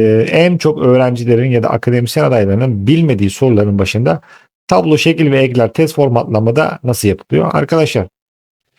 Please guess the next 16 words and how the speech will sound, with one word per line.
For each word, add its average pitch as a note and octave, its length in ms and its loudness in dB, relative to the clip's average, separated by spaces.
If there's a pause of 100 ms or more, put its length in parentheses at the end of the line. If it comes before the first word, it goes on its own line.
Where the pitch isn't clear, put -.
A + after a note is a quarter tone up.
(420)
şimdi D#3+ 240 0
şurada E3+ 340 0
görüyorsunuz D#3 580 2
üç D3+ 200 -4
nokta B2 280 -2
bir C3 60 -4
katılımcıların A#2+ 760 -2
yaş C3 360 0
dağılımı. G2+ 460 -2 (480)
Bu E3+ 180 0
şekilde C#3 400 0
olacak G#2 400 0
hepsi. D#3+ 480 0
Yani A#2 320 0
atıyorum, C3+ 500 -2 (260)
e, G#2+ 800 2